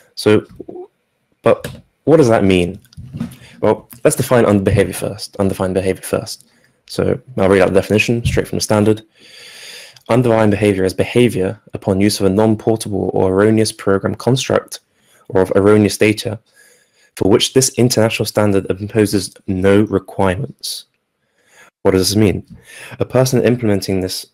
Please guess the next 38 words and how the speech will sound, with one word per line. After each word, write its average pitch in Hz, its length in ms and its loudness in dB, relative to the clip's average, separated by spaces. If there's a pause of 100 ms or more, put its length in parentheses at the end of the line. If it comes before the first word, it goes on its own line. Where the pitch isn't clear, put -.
(120)
the 95 80 -8
language, 92 560 -6 (1500)
has 98 240 -2
no 120 100 6
requirement. 101 640 2 (1300)
They - 160 0
don't 123 160 6
have 110 220 0
to 104 80 -6
do 95 120 2
anything 95 460 0 (280)
in 92 140 0
response 92 440 0
to - 360 -6 (600)
this 95 160 0
behavior. 131 560 -4 (640)
So 85 300 2
they 87 180 0
could 90 120 0
ignore 107 440 4
it. - 240 -4 (1000)
Um, 85 340 -4
they 90 100 2
could, - 240 -8 (260)
you 87 80 -2
know, 87 240 -4
print 98 220 0
something 95 240 2
out 101 100 4
if - 80 -2
they 101 80 4
wanted 101 280 2
to. 107 200 4 (300)
No 98 160 4
one 98 100 4
could 101 140 0
complain, 98 320 0
really. 92 420 2